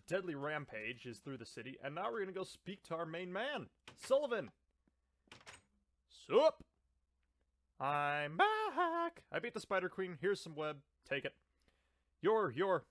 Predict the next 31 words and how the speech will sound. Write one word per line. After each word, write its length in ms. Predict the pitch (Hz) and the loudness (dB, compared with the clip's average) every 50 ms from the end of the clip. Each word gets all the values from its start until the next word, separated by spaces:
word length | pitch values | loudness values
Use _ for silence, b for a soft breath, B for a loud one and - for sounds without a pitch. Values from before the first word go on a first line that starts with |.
| _ _ _ _ | _ _ _ _
Bach! 540 | - 139 156 175 165 - 131 127 123 - - - _ _ _ _ _ _ _ - _ _ | 0 4 4 4 2 2 0 -2 -2 -2 -4 -10 _ _ _ _ _ _ _ -20 _ _
I 60 | - | -2
don't 180 | 156 226 226 - | 0 0 0 2
believe 260 | - 254 277 277 208 | 0 0 0 0 0
it! 120 | 180 - - _ _ _ _ _ - | -2 -4 -6 _ _ _ _ _ -8
You, 140 | 196 220 220 | -6 -6 -4
you've 200 | 196 180 - - | -4 -6 -8 -10
slayed 260 | - - 180 185 175 | -6 -4 -4 -4 -4
the 60 | 170 | -6
spiders. 640 | - - - 156 156 156 151 156 156 156 151 143 - | -10 -6 -2 -2 -2 0 -2 -2 -4 -4 -6 -6 -6
You 60 | 123 | -8
have 100 | 113 - | -6 -6
saved 380 | - - 185 185 180 170 143 170 | -6 -2 0 0 0 0 0 -2
us. 180 | 165 151 - | -4 -4 -2
You 60 | - 120 | -4 -4
have 100 | - 151 | -4 0
no 180 | 208 240 233 | 2 2 2
words 240 | 214 202 202 196 - | 4 2 0 -2 -4
for 100 | - 175 | -4 -4
your 100 | 170 151 | -2 -2
heroic 320 | 147 151 139 127 127 123 - _ | 0 0 0 0 -2 -2 -6 _
deeds. 260 | 117 104 107 110 - | -10 -8 -8 -6 -6
I 120 | 101 101 98 | -6 -6 -6
know 100 | 101 98 | -6 -8
I'm 160 | 101 98 98 | -8 -8 -8
awesome. 480 | 107 104 104 104 - - 127 120 110 - B B B B B B B B B B B | -6 -6 -6 -6 -8 -10 -14 -14 -16 -18 B B B B B B B B B B B
All 200 | - - 208 220 | 2 4 6 6
I 80 | 202 190 | 6 4
can 160 | - 175 175 | 2 -2 -2
do 240 | 165 175 175 180 175 - | 2 2 2 2 0 -2
is... 380 | 143 151 151 147 143 131 - | -2 -4 -4 -4 -6 -8 -12